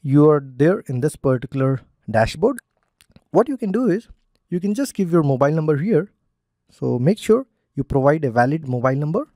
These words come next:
So I'll just give my mobile number. Click on send O T P. It will send an O T P to your mobile number. So just give that. So this is my O T P number. Click on verify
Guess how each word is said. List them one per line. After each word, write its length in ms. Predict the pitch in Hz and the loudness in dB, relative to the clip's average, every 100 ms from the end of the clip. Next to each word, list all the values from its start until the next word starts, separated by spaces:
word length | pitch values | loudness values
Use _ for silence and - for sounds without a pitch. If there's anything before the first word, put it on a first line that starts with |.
| _ | _
So 160 | - | -6
I'll 140 | 117 120 | -6 -6
just 140 | - | -8
give 180 | 131 - - | -10 -8 -4
my 80 | |
mobile 320 | 120 120 117 143 | -2 0 0 0
number. 300 | 160 175 302 _ _ _ _ _ _ _ _ _ | 0 -2 -6 _ _ _ _ _ _ _ _ _
Click 240 | 160 160 | -6 -2
on 200 | 156 156 - _ _ | -2 -2 -8 _ _
send 300 | - 143 143 | -2 0 0
O 140 | 113 | -4
T 140 | 107 127 | -4 -4
P. 200 | 202 294 _ _ _ _ _ _ | -6 -8 _ _ _ _ _ _
It 120 | _ - | _ -6
will 120 | 151 - | -4 0
send 180 | 190 220 - | -2 -2 -10
an 140 | 131 | -10
O 120 | - 160 | -8 -8
T 160 | 247 | -8
P 320 | 190 165 - - | -8 -10 -10 -16
to 80 | - | -4
your 140 | 123 113 | -2 -2
mobile 340 | 110 117 135 151 | -2 -2 -2 -2
number. 180 | 185 320 _ _ _ _ _ _ _ | -4 -8 _ _ _ _ _ _ _
So 80 | - | -12
just 300 | 120 170 - | -2 -2 -2
give 200 | 139 139 | -2 0
that. 240 | 135 190 _ _ _ | 2 -2 _ _ _
So 300 | _ 110 - _ _ _ _ _ _ | _ -12 -12 _ _ _ _ _ _
this 180 | 135 135 | -12 -8
is 120 | 151 | -6
my 140 | 135 127 | -2 -2
O 120 | 117 | -2
T 140 | 120 | -6
P 100 | 139 | -6
number. 280 | 147 147 185 311 _ _ _ _ _ _ _ _ _ _ _ _ _ _ - | -2 -2 -4 -8 _ _ _ _ _ _ _ _ _ _ _ _ _ _ -4
Click 180 | 147 | 0
on 160 | 139 120 | 0 0
verify 440 | 135 247 - 147 | 0 0 0 0